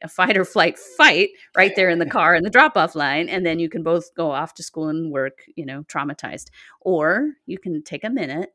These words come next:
Speaker 1: work through it, give them space. Maybe you have to pull into the parking space instead of the drop-off line, walk them through it, walk into the school, you know, connect them with the next person who might be able to help them through,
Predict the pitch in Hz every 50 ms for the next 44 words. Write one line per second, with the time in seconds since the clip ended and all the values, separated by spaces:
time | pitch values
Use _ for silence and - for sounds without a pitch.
0 | _ _ _ _ - 127 123 175 208 - - - 190 156 147 139 147 175 - -
1 | - 156 156 190 202 - - 170 160 - 202 160 160 156 190 214 196 190 175 175
2 | - 269 240 - - 202 175 190 208 208 - - - 180 202 220 226 - 285 220
3 | 247 226 - 202 175 - - 190 190 185 - 180 160 160 - - 190 - - -
4 | 139 143 175 185 220 202 202 156 156 - 143 139 - - 139 127 127 139 156 _
5 | - - - - _ - - 151 _ - 196 196 - - 165 156 143 151 151 -
6 | - 147 139 - - 180 180 202 185 - - _ 147 139 135 135 131 135 117 -
7 | - 160 143 135 127 131 135 147 _ _ - 170 156 143 143 _ _ 165 156 160
8 | 156 151 151 - 151 156 143 139 - - - 175 147 - - 156 151 147 143 156
9 | 147 139 139 139 - _ _ _ _ _ 160 147 - - 170 165 165 151 143 147
10 | - - - 143 147 - - 143 135 135